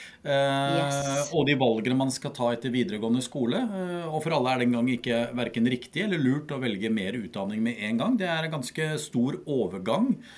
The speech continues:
Speaker 1: fra på en måte et rettighetsperspektiv man har hatt på fram til tolv år i utdannelse, til et mer valg, eh, og selvstendighet på den veien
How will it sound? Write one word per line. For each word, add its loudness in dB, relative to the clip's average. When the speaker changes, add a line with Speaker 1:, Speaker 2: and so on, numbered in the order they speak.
Speaker 1:
fra 6
på 0
en 0
måte -2
et -4
rettighetsperspektiv -2
man -2
har 0
hatt -4
på -2
fram -2
til -4
tolv -2
år -4
i 0
utdannelse, -4
til 4
et 2
mer 2
valg, 0
eh, 0
og -4
selvstendighet -2
på -4
den 0
veien -2